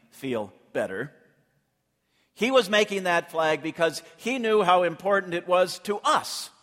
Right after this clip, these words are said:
to be able to pledge allegiance to our flag and our country. Heroes are people who put themselves at risk for the benefit of others.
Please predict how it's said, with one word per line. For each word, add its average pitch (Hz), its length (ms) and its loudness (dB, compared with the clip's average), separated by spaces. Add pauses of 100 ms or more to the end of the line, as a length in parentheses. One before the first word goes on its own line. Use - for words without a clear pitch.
(500)
to 170 80 -10
be 180 100 4
able 202 360 2
to 202 120 -8
pledge 170 380 2
allegiance 160 580 -4
to 139 160 -6
our 123 220 2
flag 107 440 -4 (720)
and 131 180 -2
our 113 160 -2
country. 107 440 -10 (2250)
Heroes 185 760 2 (680)
are 127 80 -4
people 160 380 -2
who 151 120 -4
put 220 280 -4
themselves 160 580 -2
at 143 200 -6
risk 131 380 -4 (580)
for 120 100 -16
the 123 80 -10
benefit 127 400 -6
of 117 100 -6
others. 107 540 -6